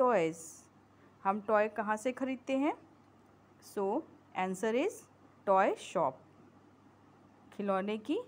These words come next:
दुकान से खिलौने ख़रीदते हैं। ओके? So, question number second,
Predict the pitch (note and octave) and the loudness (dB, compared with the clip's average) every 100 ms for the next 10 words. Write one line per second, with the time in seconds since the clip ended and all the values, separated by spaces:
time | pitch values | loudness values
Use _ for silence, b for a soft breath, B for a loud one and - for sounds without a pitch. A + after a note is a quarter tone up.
0 | - F#3+ F3+ F#3 F3 F3+ C#4+ E4+ B3 F#3 | -10 -10 -4 -2 -2 -2 -6 -4 -4 -4
1 | E3 E3 F3+ E3 D3 - - - - - | -4 -6 -8 -10 -12 -12 -12 -12 -10 -6
2 | F#4+ - - - - - - - - F#3 | -6 -8 -20 -20 -20 -20 -20 -20 -10 -6
3 | G#3 B3 - - F#3+ - G3+ G3 G#3 C4+ | -6 -8 -14 -10 -10 -8 -6 -4 -2 -4
4 | - G3 F3+ D#3+ | -4 -6 -4 -8